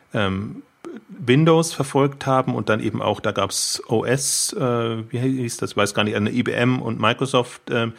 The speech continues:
Geschichte und auch noch eine Unix, ähm, Variante in dem, in dem Betriebssystem Spektrum, also wo sie im Prinzip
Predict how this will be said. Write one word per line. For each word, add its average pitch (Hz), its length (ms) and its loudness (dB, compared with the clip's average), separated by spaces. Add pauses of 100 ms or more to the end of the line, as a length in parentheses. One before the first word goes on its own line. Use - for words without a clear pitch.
(240)
Geschichte - 500 -4
und 117 160 0
auch 117 120 4
noch 107 100 4
eine 101 100 2
Unix, 139 720 2
ähm, 120 320 0 (280)
Variante 120 760 2 (200)
in 127 120 -2
dem, 120 140 0
in 123 60 -2
dem 117 100 0
Betriebssystem 120 880 -2
Spektrum, 123 640 0
also 113 180 0
wo 127 140 2
sie 131 80 4
im 123 80 2
Prinzip 131 340 -2